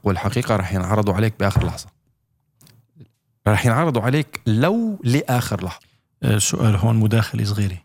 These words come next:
Speaker 1: مم.
Speaker 2: هل الإيمان أو الاعتقاد بناءً على شعور، قراءة، آه، مقاطعات،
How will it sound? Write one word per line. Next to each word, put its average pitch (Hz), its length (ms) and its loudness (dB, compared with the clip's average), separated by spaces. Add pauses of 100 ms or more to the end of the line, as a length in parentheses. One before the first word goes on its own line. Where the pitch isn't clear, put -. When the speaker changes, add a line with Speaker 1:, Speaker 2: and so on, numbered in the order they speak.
Speaker 1:
مم. 87 140 0 (720)
Speaker 2:
هل 123 160 2
الإيمان 117 480 2
أو 117 120 0
الاعتقاد 104 640 -2 (440)
بناءً 117 440 2
على 107 340 0
شعور، 131 640 -2 (200)
قراءة، 117 840 0 (220)
آه، 101 180 2
مقاطعات، 107 800 -2